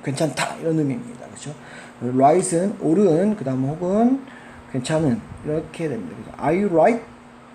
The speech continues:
Are you alright?" 하면은 "당신 괜찮아요?" 이라고 생각하시면 되겠고요. 옳은의 반대말은 뭐겠습니까?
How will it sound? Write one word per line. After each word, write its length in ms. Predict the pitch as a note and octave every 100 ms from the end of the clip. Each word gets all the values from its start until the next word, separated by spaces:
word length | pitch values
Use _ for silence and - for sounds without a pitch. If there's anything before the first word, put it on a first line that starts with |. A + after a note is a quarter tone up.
| -
Are 140 | F3+
you 120 | F#3+
alright?" 340 | E3 A3+ D#4+ -
하면은 320 | D3 D#3 F3+ - -
"당신 260 | F3+ B3+
괜찮아요?" 520 | G#3 E3 A3+ C4 E4+ -
이라고 640 | C3 C3+ C#3 A#2+ D#3+ D4 - -
생각하시면 560 | E3+ E3+ D#3+ D#3 E3 C3
되겠고요. 600 | A#2 C#3 B2+ B2 D3+ A#2+ - - - - -
옳은의 420 | D#3 G3 C#4+ D4+
반대말은 600 | G3+ E3+ F#3+ G#3 F#3+ F3
뭐겠습니까? 640 | C3+ A#2+ B2 - G#2 G2+